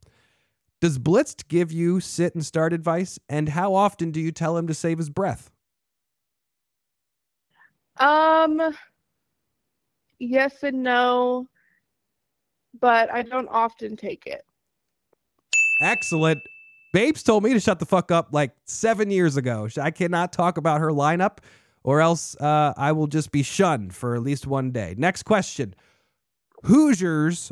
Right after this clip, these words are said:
Speaker 1: or Boilermakers?
Speaker 2: Boilermakers.
Speaker 1: I mean, that's obvious, right? 'Cause that's where you went to college. That's where you met Blitz, right? So you're, you're both Boilermakers?
Speaker 2: Yep. Boiler up. That's
Speaker 1: All right.
Speaker 2: right.
Speaker 1: Next question. Boilermakers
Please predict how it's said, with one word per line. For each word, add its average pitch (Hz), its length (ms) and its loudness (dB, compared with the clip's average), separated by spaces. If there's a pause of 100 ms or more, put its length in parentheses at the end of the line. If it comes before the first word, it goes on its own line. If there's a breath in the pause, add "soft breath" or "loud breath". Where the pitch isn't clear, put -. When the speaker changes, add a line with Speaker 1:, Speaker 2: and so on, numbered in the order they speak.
(120)
Speaker 1:
or 170 300 2
Boilermakers? 151 1000 -2 (1900)
Speaker 2:
Boilermakers. 240 720 0 (1000)
Speaker 1:
I - 40 0
mean, 208 140 4
that's 226 180 2
obvious, 160 380 0
right? 147 120 0
'Cause 143 60 -8
that's 160 220 -4
where 160 100 0
you 147 140 2
went 151 180 0
to 180 80 -4
college. 143 400 0
That's 143 200 -4
where 143 100 0
you 139 120 0
met 139 320 0
Blitz, 143 540 -2 (140)
right? 139 220 -4
So 143 120 -6
you're, 135 220 0
you're 139 160 0
both 147 320 -2
Boilermakers? 165 840 0 (960)
Speaker 2:
Yep. 226 100 -4
Boiler 233 240 6
up. 339 220 2 (320)
That's 220 220 0
Speaker 1:
All 226 40 -4
right. 240 40 4
Speaker 2:
right. 311 260 4 (180)
Speaker 1:
Next 160 260 -4
question. 196 540 0 (920)
Boilermakers 220 1080 2